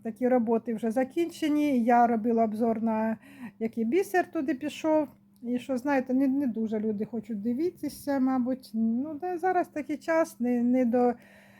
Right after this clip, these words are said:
не до бісеру, мабуть. Але, знаєте, мі-, мені це допомагає,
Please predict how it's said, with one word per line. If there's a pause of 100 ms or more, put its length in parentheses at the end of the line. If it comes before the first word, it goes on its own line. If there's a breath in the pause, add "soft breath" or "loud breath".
(840 soft breath)
не
до
бісеру,
мабуть. (1500 loud breath)
Але,
знаєте,
мі-,
мені
це
допомагає,